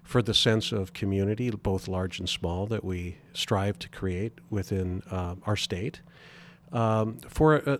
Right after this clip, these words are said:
a sense of, uh, independence and hope that we bring in, in our communities. To me, that's the Montana Way. And I would also say it's changing.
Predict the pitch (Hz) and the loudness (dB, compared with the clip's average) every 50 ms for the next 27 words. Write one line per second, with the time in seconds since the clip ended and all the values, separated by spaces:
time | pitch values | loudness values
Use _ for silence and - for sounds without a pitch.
0 | - - 131 - - - 151 151 147 - - - - 131 131 123 120 117 113 107 | 0 -2 -2 0 4 4 4 4 4 2 -2 -2 0 2 4 4 4 4 2 0
1 | - - - - 113 110 110 107 104 104 101 98 92 87 - - - - - - | -4 -8 -6 -2 0 2 2 4 4 2 2 0 -2 -6 -12 -16 -20 -20 -20 -20
2 | - - - - - - - - - - - - - - - - - - - 156 | -20 -20 -20 -18 -16 -16 -16 -18 -20 -20 -20 -20 -20 -20 -20 -20 -6 2 6 6
3 | 170 165 165 - - 147 139 139 139 135 123 - - - 120 113 110 98 - - | 8 8 8 6 6 6 6 6 6 4 2 0 -2 0 0 2 0 0 0 2
4 | 131 104 92 - - - - - - _ - - - - 107 104 107 101 98 98 | 4 4 4 4 2 0 0 0 -8 _ -20 -12 -6 -4 0 2 4 4 4 4
5 | 101 98 - - - 117 123 117 98 - 110 110 104 92 85 82 78 - - - | 2 -2 -4 0 2 4 4 4 4 4 4 6 6 4 4 0 -6 -10 -16 -20
6 | - - - - - - - - - - - - - 110 110 101 101 101 - - | -20 -20 -20 -20 -20 -20 -20 -20 -20 -20 -14 -4 0 2 4 4 2 2 0 0
7 | 113 107 107 101 98 - - 107 98 92 87 85 82 - - - - - - - | 0 2 2 2 0 0 0 0 2 2 0 -2 -4 -8 -10 -12 -12 -12 -14 -14
8 | - - - - - 135 123 139 135 120 113 110 110 - - - - 92 92 87 | -18 -20 -14 -4 0 4 4 4 6 6 4 4 4 2 -2 -4 -4 -2 -2 -2
9 | 85 82 - 95 82 78 82 87 87 - - 95 - - - - - - - - | -4 -4 -4 -6 -6 -6 -6 -8 -10 -12 -14 -16 -16 -18 -20 -20 -20 -20 -20 -20
10 | - - - - - - - - - - - - - - 139 135 139 143 143 143 | -20 -20 -20 -20 -20 -20 -20 -20 -20 -20 -20 -18 -8 -2 0 2 4 4 4 4
11 | 147 143 147 151 151 - - 120 - 120 107 98 - - - 110 95 90 85 - | 4 4 4 4 4 4 2 2 2 2 2 2 0 -2 0 0 0 0 0 -4
12 | - - - | -8 -12 -14